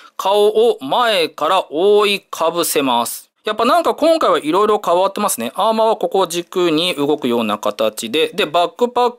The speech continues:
クを上に持ってきて、ここでロック。前面のアーマー部分は内側にここジョイントがありますから、ここで押さえ込んでロックして、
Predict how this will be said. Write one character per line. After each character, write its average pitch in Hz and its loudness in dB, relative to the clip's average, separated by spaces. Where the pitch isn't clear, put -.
ク 170 -4
を 175 2
上 160 0
に 175 -2
持 175 0
っ 170 -6
て - -12
き - -16
て、 170 -2
こ - -6
こ 165 -2
で 175 0
ロ 143 0
ッ 196 -12
ク。 110 -6
前 285 0
面 311 2
の 220 2
ア 175 2
ー - 0
マ 175 2
ー 165 0
部 170 -2
分 143 0
は 127 0
内 147 -4
側 185 0
に 175 -2
こ 156 -2
こ 165 2
ジ 147 0
ョ 143 4
イ 151 2
ン 147 0
ト 147 -2
が 147 2
あ - 0
り 147 0
ま 143 0
す - -4
か 123 -2
ら、 127 0
こ - -8
こ 160 0
で 165 0
押 120 0
さ 165 0
え 175 4
込 160 -2
ん 131 -2
で 190 0
ロ 139 0
ッ 139 -6
ク - -14
し - -6
て、 175 -4